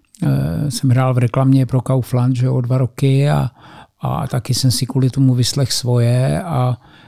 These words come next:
a nemám pocit, že jsem udělal něco, za co bych musel zrovna stát na pranýři. Prostě žijeme ve světě, kde,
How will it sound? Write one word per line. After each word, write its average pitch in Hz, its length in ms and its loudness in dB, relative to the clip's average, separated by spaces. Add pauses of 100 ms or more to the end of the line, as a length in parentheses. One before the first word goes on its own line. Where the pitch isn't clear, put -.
(120)
a 131 100 4
nemám 117 320 6
pocit, 120 280 0
že 117 160 0
jsem 120 260 2
udělal 117 300 2
něco, 120 380 0
za 120 120 -2
co - 180 -8
bych 117 180 -2
musel 131 280 0
zrovna 120 300 0
stát 117 300 -4
na 120 100 0
pranýři. 143 520 -2
Prostě - 440 -6
žijeme 120 360 0
ve 117 100 0
světě, 123 480 -4
kde, 127 180 -2